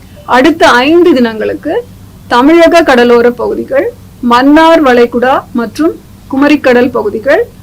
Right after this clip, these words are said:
தென்மேற்கு வங்கக்கடல் பகுதிகள், தெற்கு ஆந்திர கடலோர பகுதிகள், கேரள கடலோர பகுதிகள் மற்றும் அதனை ஒட்டிய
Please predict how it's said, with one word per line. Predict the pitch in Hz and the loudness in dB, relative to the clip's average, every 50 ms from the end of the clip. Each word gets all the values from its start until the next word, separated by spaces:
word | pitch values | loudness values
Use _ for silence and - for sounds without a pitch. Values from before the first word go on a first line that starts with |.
| - - - - - - | -20 -20 -20 -20 -10 -2
தென்மேற்கு | - 277 294 320 359 381 302 285 302 320 349 339 - 403 320 262 | 0 2 2 2 2 2 2 2 2 2 0 0 0 0 0 0
வங்கக்கடல் | 233 233 233 240 240 - 240 220 220 208 | -2 0 -2 -2 -2 -2 -4 -4 -4 -6
பகுதிகள், | 208 214 220 220 220 214 233 220 277 294 392 466 - - - - - - - - - - - - | -6 -8 -8 -10 -8 -10 -8 -4 -4 -2 -2 -4 -8 -12 -20 -20 -20 -20 -20 -20 -20 -20 -12 -4
தெற்கு | - 277 285 294 294 - - 415 427 - | -2 0 0 0 -2 -2 -2 0 0 0
ஆந்திர | - 240 254 262 277 285 294 285 - | 0 0 0 2 2 2 2 0 0
கடலோர | - 240 220 220 226 226 220 220 226 | 0 -2 -4 -2 -2 -4 -4 -4 -6
பகுதிகள், | 214 - 220 220 226 - 226 - 262 294 415 - - - - - - - | -8 -10 -12 -12 -10 -10 -6 -4 -4 -4 -4 -4 -8 -18 -20 -20 -20 -12
கேரள | - - 285 285 302 320 339 330 320 302 269 | -4 0 2 2 4 4 4 4 2 2 0
கடலோர | 240 240 226 226 220 220 220 220 | 0 -2 -2 -2 -4 -4 -6 -8
பகுதிகள் | 220 214 226 214 220 214 240 208 247 294 349 453 - - - - - - - | -10 -12 -12 -14 -12 -12 -8 -4 -2 -2 -2 -4 -8 -14 -20 -20 -20 -12 -6
மற்றும் | 277 240 240 - - 320 339 | -4 -4 -4 -2 -2 0 0
அதனை | 320 254 240 240 240 240 233 | 2 0 0 -2 -2 -4 -4
ஒட்டிய | 233 226 220 220 - 294 269 302 370 480 | -6 -8 -8 -6 -6 -4 -2 -2 -2 -4